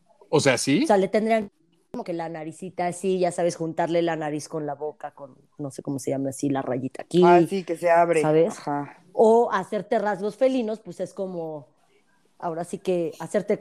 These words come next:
Speaker 2: el ojo como gato así rasgadito, la nariz, no sé. No sé. Según yo serían cosas diferentes.
Speaker 1: Les voy a poner una foto.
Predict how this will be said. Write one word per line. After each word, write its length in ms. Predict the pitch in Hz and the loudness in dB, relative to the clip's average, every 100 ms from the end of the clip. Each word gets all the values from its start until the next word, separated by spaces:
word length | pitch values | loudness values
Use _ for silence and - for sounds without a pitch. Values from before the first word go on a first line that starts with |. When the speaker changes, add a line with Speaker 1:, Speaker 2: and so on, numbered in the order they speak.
| 202 | 0
Speaker 2:
el 140 | 214 | 2
ojo 260 | 214 - 202 | 2 2 -4
como 220 | 175 175 | -4 -4
gato 300 | 180 180 185 | -4 -4 -6
así 240 | 180 175 | -8 -8
rasgadito, 1000 | 165 160 - 160 220 214 - 196 185 185 | -8 -10 -10 -12 -10 -10 -6 0 2 2
la 220 | 180 165 | 0 -2
nariz, 400 | 156 156 156 147 | -6 -14 -16 -20
no 100 | 156 | -20
sé. 300 | 139 151 147 _ _ _ _ _ - | -18 -14 -14 _ _ _ _ _ -2
No 120 | 240 | -2
sé. 320 | 247 180 - _ _ _ _ _ _ _ | 2 0 0 _ _ _ _ _ _ _
Según 320 | - 185 208 | -6 -2 0
yo 100 | 214 | 0
serían 280 | 214 175 170 | 2 0 0
cosas 320 | 170 160 180 | -4 -6 -6
diferentes. 600 | 147 - 135 123 - - - _ _ 170 | -8 -12 -12 -12 -16 -20 -20 _ _ -2
Speaker 1:
Les 200 | 170 160 | 0 4
voy 80 | |
a 40 | 202 | 4
poner 160 | 220 | 6
una 160 | 202 165 | 6 6
foto. 340 | 139 135 165 | 4 4 4